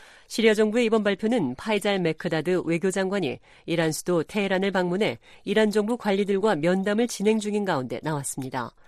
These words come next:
시리아 외교부는 성명에서 우크라이나 정부가 지난 이천십팔 년 우크라이나 주재 시리아 외교관들의 거주지를 인정하지 않아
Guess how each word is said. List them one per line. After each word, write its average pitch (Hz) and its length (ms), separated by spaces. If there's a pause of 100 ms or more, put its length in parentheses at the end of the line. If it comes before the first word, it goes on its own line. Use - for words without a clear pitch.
(320)
시리아 185 280
외교부는 175 420
성명에서 196 720 (240)
우크라이나 202 500
정부가 170 560
지난 180 300
이천십팔 170 580
년 165 300
우크라이나 190 540
주재 175 260
시리아 220 400
외교관들의 190 720
거주지를 170 560
인정하지 175 500
않아 190 260